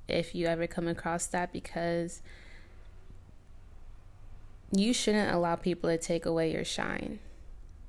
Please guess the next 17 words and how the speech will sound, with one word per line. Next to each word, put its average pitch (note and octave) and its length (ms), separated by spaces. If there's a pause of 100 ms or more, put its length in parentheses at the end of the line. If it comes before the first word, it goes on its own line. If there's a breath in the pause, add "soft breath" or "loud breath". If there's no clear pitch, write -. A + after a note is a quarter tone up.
(1040)
And F3+ 320
it F3+ 140
would F#3+ 140
be F#3+ 120
best F3 380
to F#3+ 80
surround E3+ 400
yourself F3 340
with - 140
people F3 300
that E3+ 180
don't F3 240
make E3+ 280
you F#3 80
feel E3+ 340
that E3 260
way, D#3+ 420